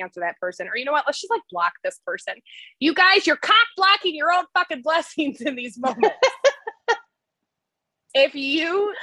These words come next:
Speaker 1: cannot, if you cannot get to this point where you want to make this human connection and see that regardless of a sale, that person deserves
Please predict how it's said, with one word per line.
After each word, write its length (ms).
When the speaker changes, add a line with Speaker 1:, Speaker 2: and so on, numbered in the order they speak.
Speaker 1:
cannot, 680
if 180
you 300
cannot 540
get 200
to 80
this 160
point 300
where 100
you 160
want 340
to 100
make 260
this 180
human 260
connection 520
and 180
see 440
that 180
regardless 560
of 100
a 60
sale, 520
that 140
person 420
deserves 680